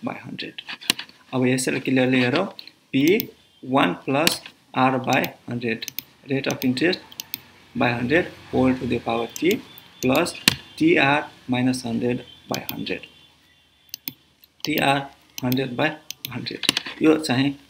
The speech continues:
हाम्रो यहाँ difference of C I and S I भयो। त्यस्तै sum of C I and S I, यो डिफरेन्सको लागि एउटा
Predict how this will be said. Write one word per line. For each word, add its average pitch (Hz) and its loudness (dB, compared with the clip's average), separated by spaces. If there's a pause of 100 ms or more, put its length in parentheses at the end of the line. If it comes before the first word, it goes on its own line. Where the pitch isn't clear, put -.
हाम्रो 127 -2 (300)
यहाँ 127 6
difference 143 0 (100)
of 135 -4
C 135 -2
I 143 2 (420)
and 127 -2
S 127 -4
I 139 0 (100)
भयो। 151 0 (300)
त्यस्तै 143 -2 (240)
sum 160 2 (100)
of 139 0 (200)
C - 0
I 151 0 (200)
and - -10
S - -8
I, - -20 (400)
यो 143 2 (260)
डिफरेन्सको 135 2
लागि 127 4
एउटा 123 0